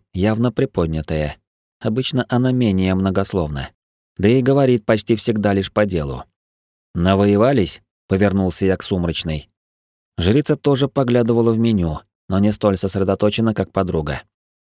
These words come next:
"Ещё как!" — тем не менее ответила Мурлок. "Ты бы видел, как наша жрица своими серпами отжигала!" —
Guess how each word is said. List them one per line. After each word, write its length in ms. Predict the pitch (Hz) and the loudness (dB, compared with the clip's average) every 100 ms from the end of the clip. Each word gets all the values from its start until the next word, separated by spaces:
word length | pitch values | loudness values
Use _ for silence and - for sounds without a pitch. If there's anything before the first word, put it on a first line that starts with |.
| _ _ | _ _
"Ещё 380 | - 156 - 175 | -4 -2 0 -2
как!" — 400 | - 131 139 - - _ _ _ _ | 0 -2 -2 -6 -16 _ _ _ _
тем 200 | - 101 | 0 2
не 120 | 101 | 4
менее 380 | 98 95 95 95 | 2 2 2 0
ответила 440 | 95 101 92 95 | 0 0 0 0
Мурлок. 560 | 95 95 95 87 80 - _ _ _ _ _ _ | 0 0 0 -2 -2 -8 _ _ _ _ _ _
"Ты 100 | - | -6
бы 220 | 156 156 160 | -4 0 2
видел, 380 | 180 165 139 | 2 2 2
как 180 | 123 127 | 2 0
наша 300 | 127 127 131 | 0 0 0
жрица 380 | 120 135 160 127 | 0 2 2 0
своими 400 | 117 123 127 123 | 0 0 2 2
серпами 520 | 113 123 123 117 110 | 0 -2 0 2 2
отжигала!" — 680 | - 110 101 113 107 101 101 | 0 -2 0 2 2 2 0